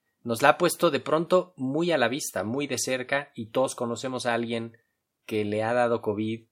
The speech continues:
que ha tenido a alguien grave cerca, que hay una defunción cerca seguramente, y de pronto e-, es esta cosa de pronto de,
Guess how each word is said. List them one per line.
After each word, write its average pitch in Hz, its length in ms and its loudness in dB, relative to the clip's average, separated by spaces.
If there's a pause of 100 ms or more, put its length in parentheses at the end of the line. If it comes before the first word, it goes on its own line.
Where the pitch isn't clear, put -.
(120)
que 104 140 0
ha 107 100 0
tenido 110 680 -4 (100)
a 113 60 -6
alguien 104 260 -4
grave 101 300 -2
cerca, 113 600 -2
que 110 120 -2
hay 110 240 0
una 107 180 -2
defunción 104 500 -6
cerca 110 380 -6
seguramente, 110 800 -6 (600)
y 117 100 -4
de 110 100 2
pronto 131 800 2
e-, 143 180 -8
es 127 200 -2
esta 131 320 -2
cosa 127 280 0
de 110 120 0
pronto 113 380 0
de, 107 380 -4